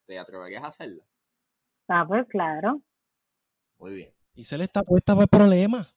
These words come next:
Speaker 2: Está chévere, chacho, soy actriz, que trabajar.
Speaker 3: <laughs>
Speaker 2: <laughs> Pero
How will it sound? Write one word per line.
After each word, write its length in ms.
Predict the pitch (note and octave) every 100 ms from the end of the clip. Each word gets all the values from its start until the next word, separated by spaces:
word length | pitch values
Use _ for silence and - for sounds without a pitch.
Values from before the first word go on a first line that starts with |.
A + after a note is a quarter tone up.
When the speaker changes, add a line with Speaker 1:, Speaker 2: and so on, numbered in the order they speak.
| _ _
Speaker 2:
Está 220 | F#3+ F#3 -
chévere, 360 | F3 G3 A#3+
chacho, 260 | A3+ G3+ C#4+ C#4
soy 100 | G#3+
actriz, 560 | G3 - G#3 G#3+ D#4 D#4 _ _ _
que 100 | G3
trabajar. 400 | F#3 G3+ G3+ G#3+
Speaker 3:
<laughs> 480 | B3+ G3+ - - -
Speaker 2:
<laughs> 760 | - - - A#3+ A3 B3+ B3 - - - - _
Pero 360 | B3+ B3 A#3+